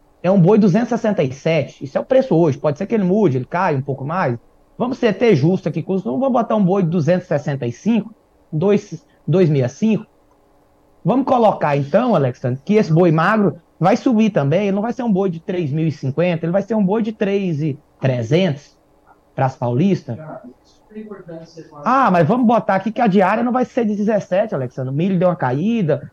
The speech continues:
já pro segundo semestre, boa parte dos confinamentos aí, os boités já tá com estoque um pouco mais barato. Vamos dizer que ele vai tá com, com a diária aí de dezesseis reais, Alexandre. Pode ser?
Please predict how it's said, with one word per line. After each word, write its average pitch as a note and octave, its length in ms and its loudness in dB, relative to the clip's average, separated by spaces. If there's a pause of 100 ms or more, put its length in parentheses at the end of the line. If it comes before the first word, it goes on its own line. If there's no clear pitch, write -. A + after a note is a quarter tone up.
(360)
já D#3+ 160 0
pro - 80 -12
segundo E3 240 -2
semestre, E3+ 420 0 (300)
boa F3 140 2
parte E3 220 0
dos C#3+ 120 -4
confinamentos D#3 640 -2
aí, D3 320 2
os C3 140 2
boités D3 500 0
já F3 380 -2 (120)
tá D#3+ 140 -6
com F3 140 -6
estoque E3+ 400 -2
um C#3+ 40 -4
pouco D#3 220 -6
mais C#3 100 -4
barato. D#3 420 0
Vamos D4 180 -6
dizer A#3 180 -2
que A#3 80 -10
ele B3 80 -4
vai A#3+ 140 -4
tá A3 160 -4
com, G#3+ 260 -6 (220)
com G3 100 0
a G#3 60 2
diária D#3+ 480 0
aí F3+ 400 -4 (360)
de E3 160 -2
dezesseis D#3 560 2
reais, D#3 440 0
Alexandre. A#2 440 -6
Pode C#3 260 0
ser? G#3+ 420 2